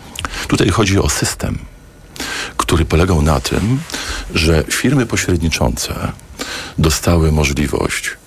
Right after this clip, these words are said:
albo same sobie ją wywalczyły poprzez opanowanie systemu, e, niesprawnego systemu internetowego, do którego składa się wizy, wnioski wizowe do, do polskich konsulatów,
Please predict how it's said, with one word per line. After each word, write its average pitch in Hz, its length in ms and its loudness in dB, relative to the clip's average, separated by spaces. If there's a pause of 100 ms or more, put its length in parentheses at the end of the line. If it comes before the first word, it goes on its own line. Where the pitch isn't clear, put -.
(480)
albo 73 240 2
same 76 260 2
sobie 71 220 0
ją 67 320 2
wywalczyły 73 640 0
poprzez - 360 -2
opanowanie 71 720 2 (420)
systemu, - 640 0 (380)
e, 67 400 4 (220)
niesprawnego 90 560 2
systemu 71 640 0 (300)
internetowego, 76 840 0 (140)
do - 200 -4
którego 71 360 2
składa 67 320 0
się 64 300 0
wizy, 65 380 0 (140)
wnioski - 380 0
wizowe 65 400 0
do, - 300 0
do - 120 -2
polskich 78 280 0
konsulatów, - 720 -2